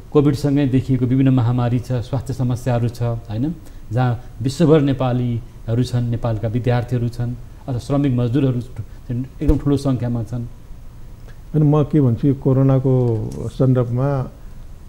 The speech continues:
Speaker 2: पहिलोपटक कोरोना आउँदाखेरि हामी, हामीलाई proper ज्ञान थिएन, Awareness थिएन, यो के हो, के हो, बुझ्नु भएन? त्यो हामी careless body थियौँ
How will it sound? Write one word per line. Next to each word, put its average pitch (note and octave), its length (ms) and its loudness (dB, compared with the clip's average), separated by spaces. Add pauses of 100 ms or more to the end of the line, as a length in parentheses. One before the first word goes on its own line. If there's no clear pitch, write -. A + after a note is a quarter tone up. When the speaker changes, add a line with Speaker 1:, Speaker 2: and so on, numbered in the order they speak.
Speaker 2:
पहिलोपटक D3 680 4
कोरोना C#3 300 4
आउँदाखेरि C3 500 2
हामी, A2+ 720 0 (1040)
हामीलाई B2 260 0 (520)
proper C3+ 580 0
ज्ञान B2 260 4
थिएन, G#2 200 -4 (680)
Awareness C#3+ 560 6
थिएन, A2+ 120 0
यो B2+ 160 4
के C3+ 180 2
हो, B2 180 4
के C3+ 140 -2
हो, F#2 80 -2 (840)
बुझ्नु C3+ 200 8
भएन? C3 200 2 (500)
त्यो C#3 80 2
हामी C3+ 180 4
careless E3 440 6
body B2+ 180 4
थियौँ G#2 180 -6